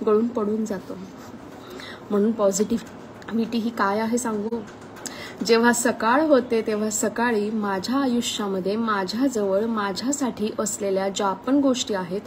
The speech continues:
त्या गोष्टी सांभाळून ठेवणं, त्यांचं जतन करणं, त्यांसोबत राहणं,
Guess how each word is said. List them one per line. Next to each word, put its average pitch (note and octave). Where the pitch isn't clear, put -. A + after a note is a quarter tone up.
त्या G#3+
गोष्टी G3
सांभाळून G#3
ठेवणं, B3
त्यांचं G3
जतन G3+
करणं, A#3
त्यांसोबत G3+
राहणं, B3